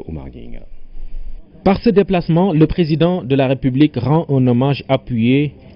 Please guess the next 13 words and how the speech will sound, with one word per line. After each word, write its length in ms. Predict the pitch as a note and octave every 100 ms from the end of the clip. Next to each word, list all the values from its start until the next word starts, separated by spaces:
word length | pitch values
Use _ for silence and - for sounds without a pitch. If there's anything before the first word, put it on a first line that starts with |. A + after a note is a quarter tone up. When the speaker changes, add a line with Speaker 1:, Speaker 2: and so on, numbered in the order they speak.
| -
Speaker 2:
à 160 | - A2 G2+
Hawa 380 | D3 C#3 C#3 D3 - C#3+
Hott, 440 | C3 - - - - - - - - - - - -
responsable 840 | C#3 - D3+ - D#3 C3+ G#2+ F#2+ -
A 120 | B2
P 300 | - A#2 C3+
R 60 | -
à 100 | A#2+
Yeumbeul 400 | A2+ D3 C3 G#2+
Sud 240 | - C#3 C3+ - -
et 80 | A#2
Boki 460 | A#2 C#3 - D#3+
Dialoubé. 480 | B2 B2+ A#2+ G2+